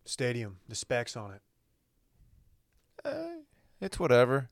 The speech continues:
Speaker 2: It's, it's, it, there's nothing, there's no, like, grabbing feature of it, you know? Like, oh, this field has the whatever.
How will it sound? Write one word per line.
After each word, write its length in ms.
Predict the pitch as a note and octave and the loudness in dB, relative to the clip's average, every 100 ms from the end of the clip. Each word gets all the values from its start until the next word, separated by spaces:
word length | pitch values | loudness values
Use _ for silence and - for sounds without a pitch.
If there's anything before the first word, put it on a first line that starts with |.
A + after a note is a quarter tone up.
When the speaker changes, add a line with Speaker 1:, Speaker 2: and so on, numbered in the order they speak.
| _ | _
Speaker 2:
It's, 280 | - D3+ - | -4 -4 -2
it's, 280 | D#3+ D#3 - | -4 -6 -8
it, 240 | C#3+ C3+ - _ _ - - - _ - | -14 -16 -20 _ _ -20 -20 -20 _ -4
there's 200 | D#3 D3+ | 0 4
nothing, 380 | A3+ C#4 A3 C3+ | 4 4 0 2
there's 160 | C#3 | 2
no, 140 | D3 A3 | 4 6
like, 380 | F#3+ C3 - - _ _ C#3 | 6 4 0 -16 _ _ -14
grabbing 640 | - F2 A2+ A#2+ B2 A2 - | -6 0 2 2 0 -4 -8
feature 500 | - - A2+ - F2+ | -10 -6 -4 -2 -2
of 160 | D2+ B1+ | -2 -4
it, 80 | - | -10
you 60 | E2+ | -6
know? 260 | E2+ G2 G2+ | -4 -4 -6
Like, 180 | F2 - | -8 -2
oh, 120 | G#2+ | -2
this 180 | G2+ - | 0 0
field 200 | A2 F#2+ | 2 2
has 200 | F#2 E2 | 2 0
the 260 | F2 E2 D#2 - - - | 0 0 -2 -12 -20 -18
whatever. 500 | G#2 G2+ F2+ D#2 | -6 -4 -2 -6